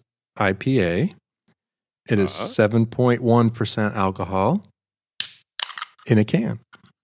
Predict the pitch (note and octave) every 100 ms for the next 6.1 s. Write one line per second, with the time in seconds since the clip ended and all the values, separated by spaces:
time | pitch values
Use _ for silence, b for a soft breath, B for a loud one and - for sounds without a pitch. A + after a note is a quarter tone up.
0 | _ _ _ _ _ - _ - E2 D2+
1 | B1+ B1 D2+ E2 D#2+ D2 C2 - C#3+ -
2 | A3 A3 F#3+ G3+ G3+ G3+ - _ _ _
3 | _ _ _ _ _ _ _ _ _ _
4 | - - - D#3+ C3 C3+ D#3 C3+ C#3+ B2+
5 | - A2+ - G2 - _ _ C3 C#3+ A2+